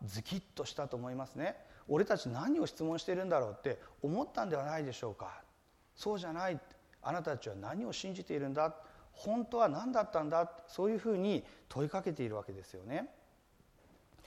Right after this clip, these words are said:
私たちは主と生きているんだ。そして主はどういう方なのか、そのことを本当に思い知りなさい。そのことを今日はよく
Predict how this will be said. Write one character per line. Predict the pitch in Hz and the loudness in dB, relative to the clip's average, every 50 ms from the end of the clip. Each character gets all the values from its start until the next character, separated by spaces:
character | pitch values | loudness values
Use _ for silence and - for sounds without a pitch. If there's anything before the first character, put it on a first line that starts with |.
| - - - - - - - - - | -20 -18 -18 -18 -20 -20 -12 -4 0
私 | 127 143 202 208 - | 4 6 6 6 6
た | - 165 135 | 6 0 0
ち | - 135 | 2 4
は | 135 156 165 143 107 - - | 6 8 8 8 6 4 -2
主 | - - - 220 | -6 -4 -2 -2
と | 220 - 220 180 139 110 - - - | 0 4 4 4 4 4 2 -2 -6
生 | 147 147 | -6 -6
き | - - | -4 -2
て | - 220 208 | 2 2 2
い | |
る | 190 180 175 | 2 2 -2
ん | 170 | -4
だ。 | 170 185 190 185 - - - - | -2 -2 -4 -4 -6 -12 -20 -16
そ | - - | -10 -10
し | 117 - | -8 -8
て | - 113 | -6 -6
主 | - - - 196 | -6 -2 0 2
は | 185 135 | 2 2
ど | 120 123 170 | 2 0 0
う | 220 | 0
い | 233 | 0
う | 220 | -2
方 | - 190 180 196 | -2 -4 -6 -6
な | 190 180 175 | -6 -6 -6
の | 165 160 | -4 2
か、 | - 196 196 190 196 - - - | 6 6 6 6 6 0 -10 -14
そ | - - 123 | -10 -10 -8
の | 113 | -6
こ | - 120 | -4 -4
と | 110 117 104 | -4 -4 -4
を | |
本 | - - 127 156 190 | -4 -6 -8 -8 -6
当 | 185 - 220 | -6 -6 -4
に | 226 208 | -4 -4
思 | 160 139 123 123 175 196 | -4 -4 -4 -2 -2 -4
い | 190 | -4
知 | - - - 135 | -4 -6 -6 -4
り | 151 | -4
な | 185 202 202 | -4 -6 -4
さ | - - 233 | -2 0 0
い。 | 202 - - - - - - | 0 0 -4 -12 -20 -20 -18
そ | - - 117 | -12 -10 -8
の | 117 | -6
こ | 117 - | -6 -2
と | 127 - 214 | 2 4 6
を | 202 165 120 - - - - - - - | 6 6 4 2 -4 -14 -20 -20 -14 -8
今 | - 110 98 | -6 -6 -4
日 | 95 | 0
は | 110 131 151 151 120 101 - - | 2 4 4 4 4 2 -2 -4
よ | 117 113 | -4 -4
く | - - 107 98 | -4 -4 -8 -8